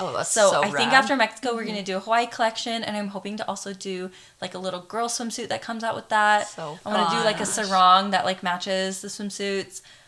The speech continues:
Speaker 2: And then just, like, hopefully by the end of the year, we have, like, you know, more than a few top styles and
Speaker 1: Yeah.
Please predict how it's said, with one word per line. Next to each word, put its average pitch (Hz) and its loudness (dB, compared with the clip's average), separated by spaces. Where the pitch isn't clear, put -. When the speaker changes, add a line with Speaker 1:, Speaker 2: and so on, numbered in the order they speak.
Speaker 2:
And 208 0
then 208 0
just, 240 -4
like, 254 2
hopefully 254 -2
by 247 8
the 233 0
end 208 0
of 202 -4
the 214 -8
year, 180 -4
we 214 -6
have, 190 -6
like, 160 -4
you 202 -6
know, 185 -8
more 196 0
than 190 -4
a 185 -6
few 180 -8
top 180 -2
styles 165 0
and 165 -6
Speaker 1:
Yeah. 175 -4